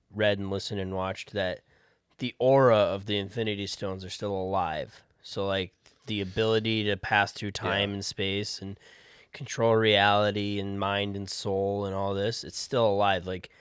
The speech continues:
Speaker 1: it, that energy had to have gone somewhere.
Speaker 2: Mm-hmm.
Speaker 1: Wanda obviously has the Reality Stone.
Speaker 2: Yeah.
Speaker 1: She is the Reality Stone. So I'm wondering who else is gonna be the Stones. And then someone's obviously gonna figure out how to turn these people and take the energy and make the Infinity Stones again to do another snap.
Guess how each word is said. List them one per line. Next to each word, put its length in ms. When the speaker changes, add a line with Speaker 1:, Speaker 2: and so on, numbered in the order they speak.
Speaker 1:
it, 240
that 220
energy 340
had 260
to 60
have 120
gone 220
somewhere. 600
Speaker 2:
Mm-hmm. 280
Speaker 1:
Wanda 380
obviously 540
has 260
the 100
Reality 480
Stone. 360
Speaker 2:
Yeah. 120
Speaker 1:
She 280
is 240
the 100
Reality 380
Stone. 280
So 180
I'm 420
wondering 360
who 140
else 240
is 80
gonna 160
be 120
the 60
Stones. 560
And 160
then 120
someone's 340
obviously 400
gonna 160
figure 240
out 140
how 100
to 80
turn 320
these 200
people 380
and 100
take 200
the 120
energy 340
and 120
make 200
the 80
Infinity 380
Stones 340
again 320
to 100
do 200
another 280
snap. 360